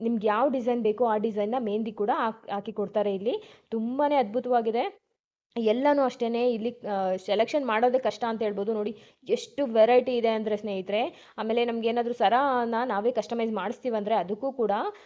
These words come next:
ಒಂದು ಎಳೆಗೆ ಎಂಬತ್ತು ರೂಪಾಯಿ, ಎಂಬತ್ತು ರೂಪಾಯಿ ಅಥವಾ ಎಪ್ಪತ್ತು ರೂಪಾಯಿ ಬಾರ್ಗೇನ್ ಮಾಡ್ಬೇಕು ಸ್ನೇಹಿತರೆ. ಸುಮ್ನೆ ನಾವು ಅವ್ರಿಗೆ ಹೇಳ್ದಷ್ಟೇ ಕೊಟ್ರೆ ಆಗಲ್ಲ,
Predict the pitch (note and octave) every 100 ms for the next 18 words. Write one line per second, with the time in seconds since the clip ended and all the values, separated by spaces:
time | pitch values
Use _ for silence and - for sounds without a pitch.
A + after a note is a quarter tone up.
0 | _ G#3 A#3+ D#4+ A#3 A3 G#3+ G#3 G#3 B3
1 | A#3+ C#4 C4+ A#3 G3+ G3+ G#3+ G#3+ A3+ B3
2 | B3+ G4 F#4+ G#3+ A3+ G3+ G#3 G#3+ A3 A3
3 | G3 A3 C4+ C#4 A#3+ A3 A#3 A3+ G3 G#3
4 | D4 C4 B3+ D4+ D4 B3+ B3 A3+ A3 A3
5 | A#3 A3+ A3+ G#3+ G#3 - B3+ B3 G3 G3